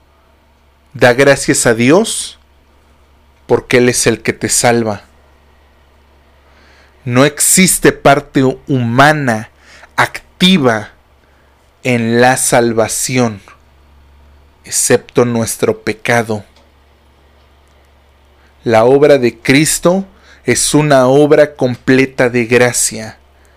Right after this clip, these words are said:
No hicimos nada para ganarla. La religión y las obras externas no salvan a nadie. Vivimos en santidad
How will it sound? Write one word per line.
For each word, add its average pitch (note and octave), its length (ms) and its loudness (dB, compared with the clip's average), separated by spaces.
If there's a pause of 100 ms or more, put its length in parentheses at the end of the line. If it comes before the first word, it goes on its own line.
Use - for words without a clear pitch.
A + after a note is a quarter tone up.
(540)
No C3 340 0
hicimos C#3 640 -6
nada C3 560 0
para A2+ 240 0
ganarla. A2+ 720 -4 (1500)
La G#2+ 200 -6
religión D#3+ 760 2
y D#3 80 0
las C3 300 2
obras C#3 340 2
externas C#3 920 -2 (600)
no B2 320 0
salvan C#3+ 640 2
a A#2 80 0
nadie. A2+ 640 -2 (1120)
Vivimos C3 920 0
en A#2 160 -2
santidad A#2+ 840 0